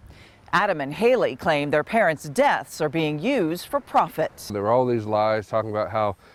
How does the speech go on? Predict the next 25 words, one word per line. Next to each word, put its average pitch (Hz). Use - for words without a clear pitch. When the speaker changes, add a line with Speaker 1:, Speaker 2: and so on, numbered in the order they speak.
Speaker 2:
my 107
mother 107
died 107
of 101
a 95
drug 110
overdose 107
and 101
that 98
she 104
was 101
underneath 110
the, 98
the 101
bed 110
and 98
been 95
bloated 113
and 104
nobody 110
found 110
her 101
for 98
two 104
weeks. 101